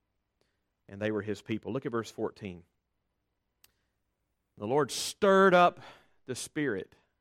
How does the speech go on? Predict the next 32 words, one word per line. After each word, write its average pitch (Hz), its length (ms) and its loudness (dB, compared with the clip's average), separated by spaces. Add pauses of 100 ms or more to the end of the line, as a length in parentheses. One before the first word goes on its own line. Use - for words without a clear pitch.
(600)
Uh, 87 480 -14 (340)
I 110 120 -12
don't 110 140 -14
have 131 160 -14
verse 127 200 -10
fourteen - 320 -14
on 120 80 -10
the 117 80 -14
screen. 92 320 -14 (920)
"And 139 100 -4
the 151 60 4
Lord 175 200 6
stirred 214 480 8
up 208 220 8
the 147 80 8
son, 139 520 0 (260)
Zerubbabel, 135 360 2
the 113 80 0
son 135 220 -4
of, 110 140 -4 (640)
uh, 101 160 -4 (160)
the 151 100 0
spirit 175 300 4
of 113 80 -4
Zerubbabel, 113 340 0
the 98 100 -6
son 123 200 -4
of 104 100 -10
Shealtiel, 104 540 -2
governor 117 400 -2
of 104 80 -4
Judah, 98 380 -4